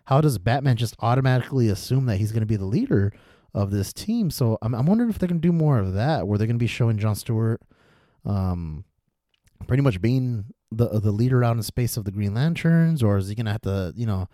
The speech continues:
kinda step aside and let somebody else take the lead while he kinda figures out what he wants to do? Or I,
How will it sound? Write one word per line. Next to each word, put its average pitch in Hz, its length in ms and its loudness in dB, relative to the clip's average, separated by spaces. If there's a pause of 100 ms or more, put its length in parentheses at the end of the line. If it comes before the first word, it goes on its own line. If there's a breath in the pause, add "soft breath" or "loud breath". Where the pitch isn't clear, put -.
(320 soft breath)
kinda 98 760 0 (800)
step - 300 -2
aside 123 400 0
and 117 80 2
let 107 120 -2
somebody 110 260 0
else 117 200 0
take - 180 -4
the 120 80 -6
lead 123 260 2
while 107 240 2
he 104 520 0 (720 soft breath)
kinda 120 200 2
figures 117 340 0
out 107 120 4
what 90 160 0
he 135 140 4
wants 175 280 0
to 196 80 -4
do? 214 380 0
Or 101 560 2
I, 120 160 -12